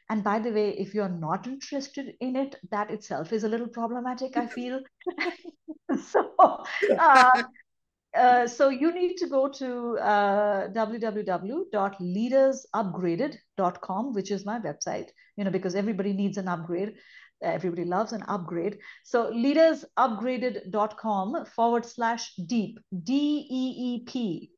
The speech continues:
Speaker 1: uh, because the book is called Deep Collaboration. So leaders upgraded dot com forward slash deep.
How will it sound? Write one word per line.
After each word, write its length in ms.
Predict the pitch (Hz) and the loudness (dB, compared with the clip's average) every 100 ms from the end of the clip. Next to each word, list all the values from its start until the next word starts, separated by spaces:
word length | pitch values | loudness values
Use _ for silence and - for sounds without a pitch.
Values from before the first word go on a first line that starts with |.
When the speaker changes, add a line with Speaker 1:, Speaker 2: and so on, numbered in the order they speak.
| - | -4
Speaker 1:
uh, 140 | 180 | -2
because 400 | 180 202 214 196 | -2 -2 0 -2
the 80 | 196 | -2
book 160 | 180 196 | -4 -4
is 100 | 208 | -2
called 200 | 196 185 | -2 0
Deep 200 | 202 202 | -4 -2
Collaboration. 640 | 185 175 180 175 175 226 | 0 0 0 -2 -4 -8
So 580 | 233 190 175 170 170 165 - _ - | -6 -4 -2 -2 -2 -6 -12 _ -6
leaders 300 | 220 277 285 | 2 4 4
upgraded 440 | 247 202 220 214 | 2 0 0 0
dot 200 | 196 190 | -2 -4
com 260 | - 277 262 | -4 -6 -4
forward 260 | 247 190 | -4 -4
slash 280 | 190 120 - | -4 -8 -8
deep. 320 | 170 254 311 | -6 -4 -4